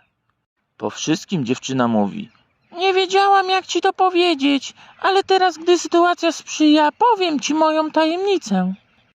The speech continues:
Speaker 2: Jestem prostytutką i za ten numerek musisz zapłacić dwieście złotych".
Speaker 1: Chłopak niechętnie, ale zapłacił. Wyjął papierosa, odpalił i siedzi w milczeniu.
Speaker 2: "Dlaczego nie jedziemy?"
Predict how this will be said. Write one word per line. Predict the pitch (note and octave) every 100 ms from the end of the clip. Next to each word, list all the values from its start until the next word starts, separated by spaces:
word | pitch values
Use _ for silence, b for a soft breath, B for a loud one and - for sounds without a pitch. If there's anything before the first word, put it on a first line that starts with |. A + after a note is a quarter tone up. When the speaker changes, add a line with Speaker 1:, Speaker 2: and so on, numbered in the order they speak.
| _
Speaker 2:
Jestem | G#4 G#4+ G#4+ - G#4 G4+
prostytutką | G4+ G4 - G4 G#4 G4 - E4 E4+
i | F4
za | D#4+ F4
ten | E4+ E4+
numerek | F4 F4+ F4+ F4
musisz | F4+ E4+ E4
zapłacić | E4+ F4 E4+ F4 - E4 D#4 F4+
dwieście | F#4 G4 G4 - F4+ E4+
złotych". | E4 D#4+ D4+ C#4 C#4 - _ _ _ _ _ _ _
Speaker 1:
Chłopak | _ A#2 C3+ D#3 C#3
niechętnie, | A#2+ C3 C3+ C#3+ D3 B2
ale | B2 B2+
zapłacił. | D3 G3 F#3+ B2+ - F2 D2+ - -
Wyjął | - D#3+ F3+
papierosa, | C#3+ A#2 G2+ F#2+ A2+ - B2 A2+
odpalił | A#2+ - D3 E3 D#3+ B2
i | D3+
siedzi | - D4+ F3+ G2+
w |
milczeniu. | A2 G2 - G2+ F#2 E2+ - _ b b _ _
Speaker 2:
"Dlaczego | - F4+ - C#5 C5 A#4
nie | G#4 F4+
jedziemy?" | D4+ C#4 D4 C4+ C4+